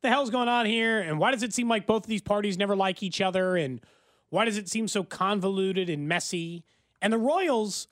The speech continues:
I think, true to their word when they started these negotiations with the county, has always pretty much been like, "No, we're on a no talk. We're on a gag order."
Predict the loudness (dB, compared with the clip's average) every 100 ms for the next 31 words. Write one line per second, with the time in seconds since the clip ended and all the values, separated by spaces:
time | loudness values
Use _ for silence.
0 | -6 -2 -2 -4 -2 2 4 4 2 2
1 | 2 2 2 0 0 0 0 0 0 -2
2 | -2 0 0 0 -2 0 0 -2 -4 -4
3 | -4 -4 0 0 0 -2 -6 -12 _ _
4 | _ -2 2 4 2 2 0 0 2 0
5 | 0 0 0 2 2 4 4 4 4 2
6 | 2 0 -4 0 0 2 2 0 -4 -12
7 | -18